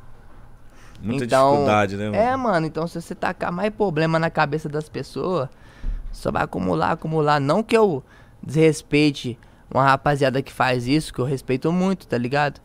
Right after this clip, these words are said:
Speaker 1: Uhum.
Speaker 2: Que fala sobre, é, problema e pá, e querendo ou não, isso identifica algumas pessoas, mas eu tô aqui pra fazer as pessoas esquecer os problemas dela,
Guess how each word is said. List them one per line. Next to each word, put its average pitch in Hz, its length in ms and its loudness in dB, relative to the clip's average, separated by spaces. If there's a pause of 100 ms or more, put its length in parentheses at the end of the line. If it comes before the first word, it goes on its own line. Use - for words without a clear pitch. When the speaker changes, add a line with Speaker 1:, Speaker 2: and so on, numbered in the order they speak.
Speaker 1:
Uhum. 113 500 -6
Speaker 2:
Que 117 160 -8
fala 120 320 0
sobre, 123 500 -2
é, 67 140 -8
problema 135 680 -2
e - 20 -6
pá, 139 400 0
e 139 60 -2
querendo 131 280 -4
ou 131 60 -4
não, 139 200 0
isso 147 160 -6
identifica 151 480 -6
algumas 160 320 -4
pessoas, 170 540 -2
mas 123 380 -4
eu 135 200 0
tô 156 180 -4
aqui 151 280 -6
pra 151 300 -4
fazer 139 340 -6
as 147 80 -10
pessoas 147 340 -8
esquecer - 360 -10
os 151 80 -6
problemas 156 420 -4
dela, 127 280 -4